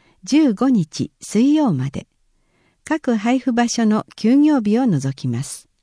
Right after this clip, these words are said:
申込書、募集案内の配布場所。区役所西棟五階の住宅課、福祉事務所、区民事務所分室、駅前事務所。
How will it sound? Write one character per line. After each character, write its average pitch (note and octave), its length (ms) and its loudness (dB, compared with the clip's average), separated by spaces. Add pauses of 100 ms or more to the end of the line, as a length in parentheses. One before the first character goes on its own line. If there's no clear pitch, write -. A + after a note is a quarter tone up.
(960)
申 G#3+ 200 4 (160)
込 A#3+ 260 0
書、 A3 380 -2
募 E3 120 0
集 D#4+ 320 -2
案 D#4 160 2
内 D#3 200 0
の C3+ 120 -2
配 C#3+ 280 -4
布 D#3+ 180 -8
場 C#3 160 -6
所。 - 240 -10 (960)
区 A3 120 0
役 C#4 240 0
所 F3 160 -2
西 D#3 340 -2
棟 C4+ 220 0
五 A3 160 -4
階 G3 280 -2
の F3 280 -2
住 E3 260 -4
宅 - 360 -8
課、 - 180 -10 (640)
福 - 260 -6
祉 - 220 -2
事 A3 40 -2 (120)
務 F3+ 160 0
所、 - 240 -10 (560)
区 F3 160 0
民 C#4 320 4
事 B3+ 80 0
務 A#3+ 160 2
所 B2+ 240 -6
分 C#3 260 -2
室、 - 400 -12 (540)
駅 D#3 340 -2
前 B3+ 300 2
事 D#3 140 -2
務 D3 140 -2
所。 - 200 -10